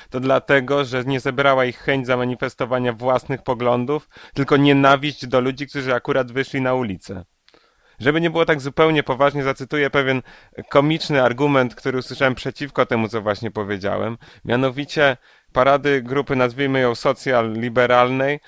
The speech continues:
są lepsze, ponieważ są kolorowe i wesołe. Bardzo przepraszam, ale trzeba mieć pięć lat, żeby uważać, że jak coś jest kolorowe i wesołe, to musi być dobre.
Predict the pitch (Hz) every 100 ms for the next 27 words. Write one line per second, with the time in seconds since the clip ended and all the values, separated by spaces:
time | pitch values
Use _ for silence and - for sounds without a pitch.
0 | _ - 127 123 139 - 147 139 135 127
1 | - 123 - 123 120 131 123 127 120 120
2 | - 98 95 - _ _ _ _ _ -
3 | 131 131 139 135 110 117 107 104 101 110
4 | 113 139 127 120 113 - - 135 131 -
5 | 117 123 123 123 110 117 117 123 131 110
6 | 117 - 127 120 117 - 117 117 123 117
7 | 113 101 107 - 123 123 120 113 117 117
8 | 104 101 104 98 90 -